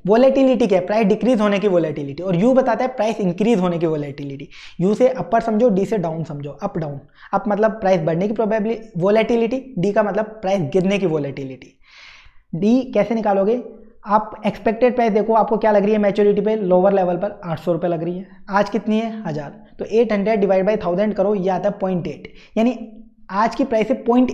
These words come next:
एट टाइम्स प्राइस गिर सकती है। ठीक है, वोलेटिलिटी कितना, कितना टाइम्स गिर सकती है, और यू बताएगा कितना टाइम बढ़ सकती है। मान लो आपको लग रहा है तेरह सौ और आ जाए हज़ार, तेरह सौ भाग हज़ार कर दो, तेरह सौ divide by हज़ार,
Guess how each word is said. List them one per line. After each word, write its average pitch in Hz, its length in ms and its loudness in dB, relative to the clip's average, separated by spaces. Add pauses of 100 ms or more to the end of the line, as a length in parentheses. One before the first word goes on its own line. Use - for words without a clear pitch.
एट 262 240 0
टाइम्स 220 260 0
प्राइस 185 300 0
गिर 156 140 0
सकती 143 380 -10
है। 131 80 -16 (180)
ठीक - 40 -6
है, 247 120 4
वोलेटिलिटी 208 560 0
कितना, 233 180 0
कितना 269 320 -4
टाइम्स 220 280 -2
गिर 160 140 0
सकती 147 320 -10
है, 143 80 -14
और 185 180 -2
यू 220 160 2
बताएगा 220 380 0 (400)
कितना 247 220 -2
टाइम 214 280 0
बढ़ 185 100 4
सकती 160 260 -4
है। 160 80 -4
मान 196 140 -4
लो 214 80 2
आपको 220 200 0
लग 208 120 2
रहा 220 100 0
है 220 60 -4
तेरह 180 220 2
सौ 160 120 -6
और 185 280 -6
आ 196 100 2
जाए 208 180 0
हज़ार, 160 260 -4
तेरह 185 260 -2
सौ 196 120 -4
भाग 175 240 -2
हज़ार 160 260 -4
कर 147 140 -10
दो, 139 100 -10
तेरह 175 240 -6
सौ 196 120 -4
divide 156 280 -4
by 175 80 -2
हज़ार, 139 360 -12